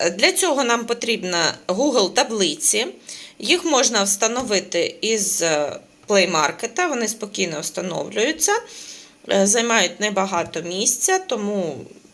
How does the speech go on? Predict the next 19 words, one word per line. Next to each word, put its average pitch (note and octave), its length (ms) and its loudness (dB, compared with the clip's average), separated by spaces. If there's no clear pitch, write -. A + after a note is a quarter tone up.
можна A3+ 340 2
користуватися. F#3+ 1000 -2
Для A#3+ 260 2
того, D#4+ 320 2
щоб - 240 0
створити C4 680 0
нову F#3+ 500 -2
табличку, B3+ 680 0
я C#4+ 180 0
натискаю F#3+ 680 0
плюс. - 500 -4
У F#3+ 40 -6
мене F#3+ 280 4
з'явилася F#3 800 2
таблиця, G3 600 -2
схожа F#3+ 440 0
на F#3+ 120 0
Excel, G#4 640 0
але G#3 340 2